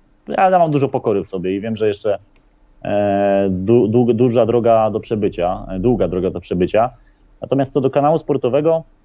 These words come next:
mm, ja pracowałem w radiu już, e, wcześniej, e, w,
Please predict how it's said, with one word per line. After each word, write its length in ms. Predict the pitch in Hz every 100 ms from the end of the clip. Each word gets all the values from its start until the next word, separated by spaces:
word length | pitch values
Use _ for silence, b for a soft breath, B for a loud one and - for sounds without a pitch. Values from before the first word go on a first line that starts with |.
| _ _ _ _ _
mm, 480 | - 107 110 104 104 -
ja 140 | 101
pracowałem 480 | 120 135 131 127 123
w 40 | 117
radiu 300 | 120 92 87
już, 320 | 87 - -
e, 40 | 90 90 90 90
wcześniej, 640 | _ 107 95 101 95 92
e, 220 | 92 92 87
w, 380 | 85 95 92